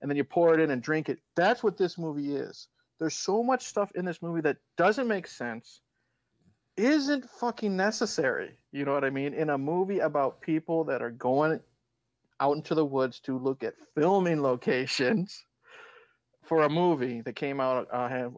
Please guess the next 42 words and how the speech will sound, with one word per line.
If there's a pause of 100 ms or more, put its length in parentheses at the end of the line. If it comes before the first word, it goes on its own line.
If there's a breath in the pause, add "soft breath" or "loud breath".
uh, (560)
a
year
before. (1120)
But
it's
just,
you, (100)
again,
you
cannot
take
your (100)
eyes
away
from
this
film. (100)
At
least
I
couldn't
personally,
because
I
wanna
know (640 loud breath)
why,
what's
the
deal
with
the,
the, (160)
the
potted
meat
lady? (160)
Is
she
gonna
show?